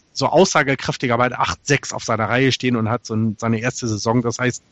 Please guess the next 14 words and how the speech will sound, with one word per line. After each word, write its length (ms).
die 80
Rotation 560
ist 160
schon 160
mal, 220
ist 120
schon 120
mal 80
gesetzt. 640
Also 200
da 140
haben 140
sie 140
nun 240